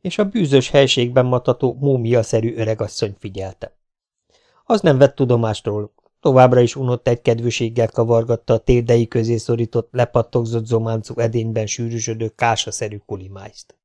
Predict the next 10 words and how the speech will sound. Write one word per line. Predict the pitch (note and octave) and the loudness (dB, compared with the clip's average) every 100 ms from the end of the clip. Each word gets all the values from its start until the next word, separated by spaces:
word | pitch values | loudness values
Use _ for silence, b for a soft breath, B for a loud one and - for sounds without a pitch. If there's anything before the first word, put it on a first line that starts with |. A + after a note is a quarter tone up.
| _ _ b b b b b | _ _ b b b b b
Csak | - A3+ | -4 0
akkor | G#3 - G3 | 0 2 2
nézett | F3 D#3+ E3+ - | 2 2 2 2
rájuk, | D#3+ E3+ D3 | 0 0 0
amikor | C#3 C#3+ - B2+ | -2 -2 -2 -4
Spider | - C3+ C#3 B2+ B2 | 0 0 2 0 -2
megköszörülte | B2 - A#2 - A2 G#2+ G#2 G2+ | -2 -6 -6 -6 -6 -6 -4 -6
a | |
torkát. | - G2+ F#2+ F#2+ F#2 _ _ _ _ _ _ _ _ _ | -4 -8 -8 -12 -12 _ _ _ _ _ _ _ _ _
"Na, | _ F#3+ | _ -4